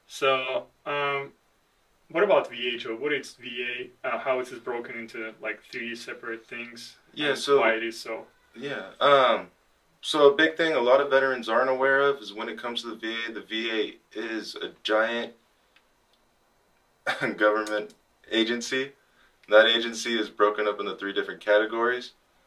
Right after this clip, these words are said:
Speaker 2: The V A has the V A medical care, and that's all they care about is the medical side. Then you got the V A's benefit side,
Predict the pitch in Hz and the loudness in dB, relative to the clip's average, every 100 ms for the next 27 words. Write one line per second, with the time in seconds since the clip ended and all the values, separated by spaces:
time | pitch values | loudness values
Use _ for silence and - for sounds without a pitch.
0 | _ _ _ 101 98 110 110 113 110 104 | _ _ _ -10 -4 0 2 2 2 0
1 | 107 98 92 - _ 92 107 104 98 104 | 0 0 0 -6 _ -6 0 0 2 0
2 | 113 120 127 123 131 - _ 98 98 101 | -2 -4 -2 0 0 -4 _ -8 -2 0
3 | - - 104 101 98 107 104 101 98 95 | 0 2 4 2 2 2 4 2 0 -2
4 | 95 95 92 85 87 80 - _ _ _ | -2 -2 -4 -6 -4 -4 -8 _ _ _
5 | _ - - _ _ 101 107 110 107 101 | _ -20 -20 _ _ -4 -2 0 0 -2
6 | 92 107 101 - 101 104 107 110 - 113 | 0 2 2 2 0 2 -2 -4 2 4
7 | 110 | 4